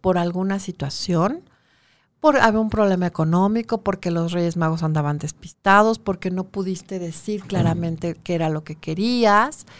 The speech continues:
Y entonces, como no llegó ese regalo, pues a lo mejor hay quien como adulto dice, "Es que a mí siempre me hubiera gustado ese balón de fútbol, o me hubiera gustado que me regalaran ese, este,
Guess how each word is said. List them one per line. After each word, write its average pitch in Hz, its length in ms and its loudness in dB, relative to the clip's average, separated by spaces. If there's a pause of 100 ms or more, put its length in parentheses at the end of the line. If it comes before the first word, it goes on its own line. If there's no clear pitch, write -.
(360)
Y 240 60 0
entonces, 247 360 -2
como 214 260 0
no 233 120 2
llegó 269 300 4
ese 240 180 0
regalo, 196 400 0
pues 208 160 -6
a 175 80 -4
lo 170 140 -4
mejor 175 280 -4
hay 226 120 -2
quien 220 300 -2
como 196 260 0
adulto 226 500 -2
dice, 208 280 -6
"Es - 120 -12
que 240 80 -8
a 240 60 -6
mí 240 160 -8
siempre 254 420 -10
me 247 100 -8
hubiera 214 200 -6
gustado 208 560 -8
ese 202 320 -8
balón 170 320 -6
de 165 80 -8
fútbol, 196 680 0 (320)
o 214 140 -4
me 214 100 -6
hubiera 208 220 -6
gustado 190 320 -12
que 180 80 -14
me 170 100 -12
regalaran 170 480 -6
ese, 175 380 -6 (420)
este, 156 760 0